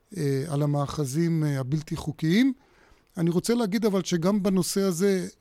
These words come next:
אה, אומנם היא, היא דאגה לכך שהדוח יאומץ, אבל בפועל בשטח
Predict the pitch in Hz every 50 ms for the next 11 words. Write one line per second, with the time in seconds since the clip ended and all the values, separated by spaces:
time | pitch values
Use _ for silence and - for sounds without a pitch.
0 | - - 156 143 143 139 135 135 131 127 123 127 127 143 - _ - - 156 156
1 | 156 165 180 185 175 165 165 - _ _ _ _ _ _ _ _ - 180 160 147
2 | 135 139 165 - _ _ - - 156 135 127 147 143 143 143 165 170 160 139 -
3 | - 160 151 - - - 147 131 127 160 165 147 - - - 156 156 156 180 214
4 | 240 220 - - - - - - - - - - - - - - - - - 156
5 | 139 139 156 151 139 131 131 175 - - - 226 269 277 247 202 165 147 165 160
6 | - - 214 220 - - 160 156 151 -